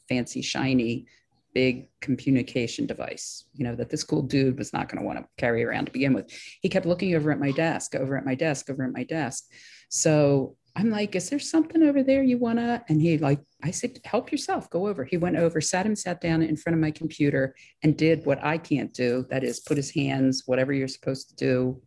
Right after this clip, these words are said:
on a keyboard. And started all of a sudden. And then he realized he started using my mouse, 'cause back in the old day, it was an actual desktop,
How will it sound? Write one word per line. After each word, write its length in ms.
on 200
a 20
keyboard. 580
And 180
started 640
all 100
of 60
a 40
sudden. 260
And 140
then 80
he 80
realized 680
he 80
started 340
using 360
my 160
mouse, 760
'cause 180
back 200
in 60
the 80
old 160
day, 140
it 80
was 140
an 60
actual 540
desktop, 600